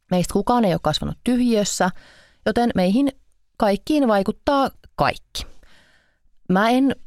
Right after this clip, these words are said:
siis esimerkiksi voi sanoa mitään totuutta, että miksi mä ite oon halunnut lapsia. Et en mä voi sanoa, että no se oli, et se oli, tuli minusta syvältä jostain, niinku,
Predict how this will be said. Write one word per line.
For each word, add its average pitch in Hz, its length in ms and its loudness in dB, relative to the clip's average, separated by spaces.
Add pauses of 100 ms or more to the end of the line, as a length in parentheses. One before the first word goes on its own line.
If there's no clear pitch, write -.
(160)
siis - 300 -4 (180)
esimerkiksi 143 380 -2
voi 190 140 2
sanoa 185 320 2
mitään 214 340 2
totuutta, 220 560 0 (240)
että 175 140 2
miksi 180 220 0
mä 180 80 2
ite 196 300 2
oon 160 160 2
halunnut 143 360 0
lapsia. - 400 -2 (1040)
Et - 120 -2 (100)
en 175 120 2
mä 160 140 2
voi 190 120 4
sanoa, 143 320 0
että 143 160 -6
no 147 80 -2
se 147 200 -2
oli, 151 280 0 (580)
et 156 220 -8
se - 140 -4
oli, 151 200 -4 (120)
tuli 147 200 -4
minusta 147 400 -4
syvältä 143 560 -2
jostain, - 520 -4 (120)
niinku, - 340 -4